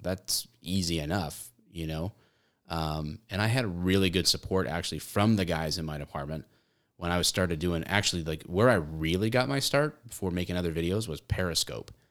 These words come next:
T-, there was a, a service where you could go live, and nobody did that. Facebook didn't have Facebook Live. There was no Instagram Live. Periscope was it, and now they're owned by Twitter or whatever, but, um, me and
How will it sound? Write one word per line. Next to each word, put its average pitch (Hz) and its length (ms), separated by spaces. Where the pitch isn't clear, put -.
T-, - 120
there 85 200
was 80 160
a, 78 300
a 78 120
service 90 400
where 85 80
you 82 80
could 80 140
go 85 160
live, 80 580
and 90 180
nobody 107 280
did 78 180
that. - 240
Facebook 95 400
didn't 85 200
have 87 220
Facebook 90 460
Live. 85 500
There 85 120
was 82 140
no 90 140
Instagram 85 580
Live. 85 380
Periscope 87 460
was 73 100
it, - 220
and 80 200
now 87 200
they're 78 160
owned 80 160
by 73 100
Twitter 78 320
or 78 40
whatever, 76 260
but, 73 180
um, 78 360
me 92 480
and 82 420